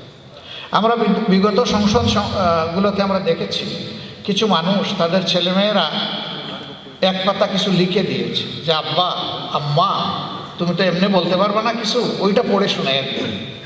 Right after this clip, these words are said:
তিনি সংসদে দাঁড়িয়ে পড়তেছেন, কিন্তু এক পাতা পড়তে তার বিশ মিনিট লাগতেছে, এখানে চল্লিশটা ভুল করতেছেন। উনি লেখাটাও করতে পারছেন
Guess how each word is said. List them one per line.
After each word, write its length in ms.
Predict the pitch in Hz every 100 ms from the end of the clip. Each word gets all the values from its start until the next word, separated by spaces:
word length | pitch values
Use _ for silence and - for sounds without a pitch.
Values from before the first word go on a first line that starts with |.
| - - - - -
তিনি 280 | - 226 247
সংসদে 520 | 240 208 202 220 208
দাঁড়িয়ে 340 | 196 185 190 202 202
পড়তেছেন, 480 | 196 202 185 175 147 147
কিন্তু 600 | 175 170 180 175 - - - -
এক 300 | 175 214 202
পাতা 240 | 220 220 214
পড়তে 340 | 202 185 196
তার 160 | 190 180
বিশ 380 | 143 190 - -
মিনিট 260 | 214 196 185
লাগতেছে, 440 | 175 185 170 196
এখানে 280 | 165 190 185
চল্লিশটা 500 | 202 185 190 - 196
ভুল 220 | 165 165 165
করতেছেন। 380 | 127 - - - - - - 508 - - - - - - -
উনি 180 | 202 220
লেখাটাও 420 | 220 220 240 240
করতে 260 | 226 214 190
পারছেন 320 | 160 -